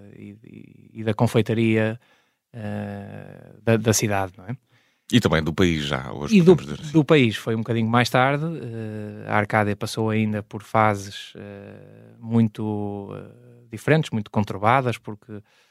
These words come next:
Speaker 1: se pensarmos em noventa anos, eh, num espectro, eh, da sociedade, da política, eh, dos consumidores e do mundo em geral, não é? Eh, passou-se muita coisa em noventa <laughs> anos.
Speaker 2: Uhum.
Speaker 1: Houve guerras, agora já houve pandemias, eh,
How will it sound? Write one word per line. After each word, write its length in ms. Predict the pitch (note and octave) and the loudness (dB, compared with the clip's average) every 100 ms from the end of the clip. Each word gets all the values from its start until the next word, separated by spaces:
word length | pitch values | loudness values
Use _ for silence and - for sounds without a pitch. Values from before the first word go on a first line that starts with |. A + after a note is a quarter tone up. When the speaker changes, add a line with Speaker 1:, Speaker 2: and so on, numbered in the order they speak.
| _ _ _ | _ _ _
Speaker 1:
se 120 | - | -2
pensarmos 400 | A#2+ A#2+ B2 A2+ | 2 2 2 2
em 40 | |
noventa 360 | A#2 A2 A2+ A#2 | 2 2 2 4
anos, 500 | A#2 A#2+ C#3 C#3 - | 2 2 0 -6 -12
eh, 280 | A2+ G#2+ G#2 | -12 -12 -12
num 160 | G#2 G#2 | -10 -12
espectro, 920 | - - A2 - G#2 G#2 G2+ G2+ G2+ | -6 -2 -2 -2 -10 -10 -10 -12 -12
eh, 300 | G#2 G2+ G2+ | -12 -12 -12
da 100 | G2+ | -14
sociedade, 720 | G#2 - C3 A2 G#2+ A2+ G#2+ G2 G2 G2+ F#2+ | -14 0 2 4 4 4 0 -6 -10 -14 -14
da 80 | G#2 | -14
política, 580 | - G#2+ A2+ G#2+ G2+ G2+ | -10 -4 -4 -6 -14 -14
eh, 920 | G2 F#2+ F#2+ G2 F#2+ G2 G2+ G#2 G2+ G#2 | -12 -12 -14 -14 -16 -18 -20 -20 -20 -20
dos 200 | G#2+ - | -20 -12
consumidores 1040 | G#2+ G2+ A#2 G#2 G#2+ A#2 A2+ A2+ G#2+ - _ _ _ _ _ | -10 -2 0 4 4 6 4 0 -6 -14 _ _ _ _ _
e 300 | - - - | -20 -16 -6
do 100 | A#2 | 2
mundo 280 | A2+ A#2 A2 | 6 6 4
em 20 | |
geral, 260 | G#2+ G#2+ C3 | 2 2 2
não 120 | A#2+ | 2
é? 160 | C3 - | -2 -4
Eh, 40 | A2+ A2+ A2 A2+ A2 A2 _ _ | -10 -12 -14 -16 -18 -20 _ _
passou-se 340 | - - C3+ - | -4 2 2 4
muita 180 | B2+ - | 4 4
coisa 300 | B2+ G#2+ A2 | 4 2 0
em 60 | |
noventa 340 | G#2 G#2 G#2+ B2 | -6 -4 -2 2
<laughs> 160 | G#2+ | 4
anos. 160 | A#2 - | 4 2
Speaker 2:
Uhum. 300 | F2+ D2+ G2+ | -4 -6 -10
Speaker 1:
Houve 180 | G2+ G2+ | -12 0
guerras, 500 | A2+ A#2+ A2+ A#2 G#2 | 2 2 0 -2 -2
agora 280 | G2+ G#2 | -2 -2
já 180 | G2+ G#2 | -2 -4
houve 140 | G2+ - | -6 -4
pandemias, 840 | A2 G2+ A2 C3 A#2 A2+ G#2+ - | -4 0 2 4 4 0 -6 -16
eh, 380 | A2 G#2 G#2 | -14 -12 -12